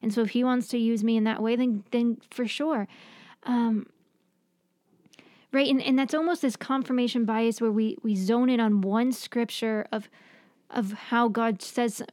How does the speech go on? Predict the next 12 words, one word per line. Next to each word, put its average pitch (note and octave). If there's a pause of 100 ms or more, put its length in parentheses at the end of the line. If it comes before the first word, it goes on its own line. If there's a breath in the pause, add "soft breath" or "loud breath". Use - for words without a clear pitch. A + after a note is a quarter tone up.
(280)
responds A#3+
in A#3
a A3+
situation. A3 (540 soft breath)
But C#4+
yet B3+
in D4+
that, C4+
even C#4
in C4+
that B3+
analogy, A3